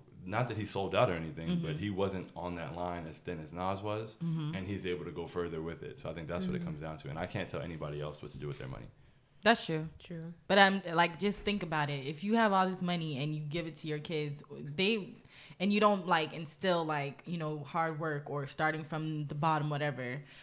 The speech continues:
Speaker 2: who's to say that they're gonna get this money and, like, not run everything
Speaker 3: To the ground.
Speaker 2: to, exactly. So I just feel like I get the generational wealth, but then that's how we're,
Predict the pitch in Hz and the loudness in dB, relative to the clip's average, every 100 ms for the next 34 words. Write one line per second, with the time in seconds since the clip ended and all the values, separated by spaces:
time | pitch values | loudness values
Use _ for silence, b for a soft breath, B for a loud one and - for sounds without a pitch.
0 | B - 254 254 240 220 202 175 180 185 | B 2 2 2 0 2 2 2 2 2
1 | 180 165 156 165 165 170 156 143 151 139 | 0 0 0 0 0 -2 -2 -2 0 0
2 | 143 - - 151 156 147 151 147 143 151 | 0 -4 -6 0 0 0 0 0 -2 -4
3 | 147 143 143 139 - - _ - - - | -2 -2 -2 -6 -8 -18 _ -20 -12 -4
4 | 175 156 156 160 - - 180 180 220 185 | -2 -2 -4 -4 -2 -2 0 4 4 4
5 | 151 147 147 160 - B B 202 214 233 | -2 -2 -2 -4 -10 B B 4 4 4
6 | - 202 185 165 170 185 208 185 156 147 | 2 2 4 4 2 2 0 0 -2 0
7 | 175 165 160 175 151 156 180 165 160 170 | 0 0 -2 -4 -2 0 0 0 -4 -2
8 | 156 170 185 165 156 156 143 139 | 0 0 2 0 0 -2 -2 -4